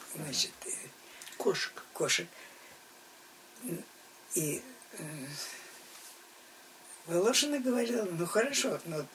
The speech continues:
Speaker 1: ты, ты же понимаешь, что вот они потом, дом закрывается,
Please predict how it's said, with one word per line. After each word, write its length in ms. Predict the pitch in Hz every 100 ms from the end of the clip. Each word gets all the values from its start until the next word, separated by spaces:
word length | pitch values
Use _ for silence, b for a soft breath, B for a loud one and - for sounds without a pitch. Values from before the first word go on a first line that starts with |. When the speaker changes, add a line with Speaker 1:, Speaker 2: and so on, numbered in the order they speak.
| - - - - - -
Speaker 1:
ты, 200 | 131 135 B B B - -
ты 100 | 196
же 120 | 202
понимаешь, 420 | 302 330 320 175
что 180 | - 165
вот 100 | 175 -
они 240 | 226 254
потом, 400 | 208 196 254 208 B B B - - - - - - - - - -
дом 240 | 180 196 156
закрывается, 920 | 165 - 160 139 - 165 - -